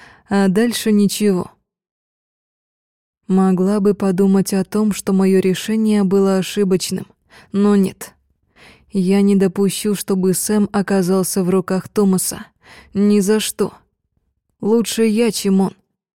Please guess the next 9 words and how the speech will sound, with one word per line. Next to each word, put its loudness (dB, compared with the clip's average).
Пусть -2
остается 0
подальше -2
от 0
этого -2
психоученого -2
и -2
от 0
меня. 2